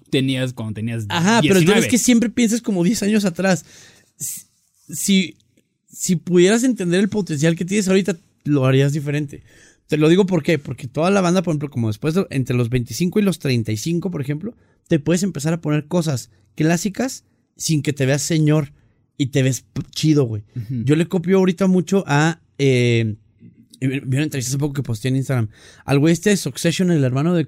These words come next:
Speaker 2: Macaulay Culkin.
Speaker 1: Ah, Kieran.
Speaker 2: Kieran, qué estilazo tiene ese cabrón.
Speaker 1: Sí, no
Speaker 2: Y es
Speaker 1: mames.
Speaker 2: pantalón negro,
Speaker 1: Nada más no
Speaker 2: zapato
Speaker 1: le
Speaker 2: y
Speaker 1: copies en la
Speaker 2: camisa.
Speaker 1: personalidad porque es de la
Speaker 2: No,
Speaker 1: verga
Speaker 2: es de la
Speaker 1: ese
Speaker 2: verga, pero el tema es que
Speaker 1: personaje.
Speaker 2: se ve bien cool y, y no, no está, no está disfrazado de nada, güey.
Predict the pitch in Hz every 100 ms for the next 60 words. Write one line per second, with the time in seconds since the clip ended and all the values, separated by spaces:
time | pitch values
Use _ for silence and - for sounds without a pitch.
0 | - 139 127 151 160 170 160 147 226 -
1 | _ - 131 143 120 110 110 170 139 104
2 | - 185 160 110 - 165 - 196 170 165
3 | 160 185 151 165 160 170 143 139 147 156
4 | 147 147 143 180 196 113 226 196 196 208
5 | 220 226 214 196 269 302 226 277 254 240
6 | 214 190 190 175 190 180 175 190 175 156
7 | 160 277 285 302 311 294 226 285 196 311
8 | 220 262 294 240 214 196 208 262 262 -
9 | - 254 254 285 - _ _ _ _ _
10 | - 180 180 175 - 160 170 180 - 180
11 | 196 196 - 233 - 190 190 220 220 247
12 | 196 202 226 190 208 240 180 127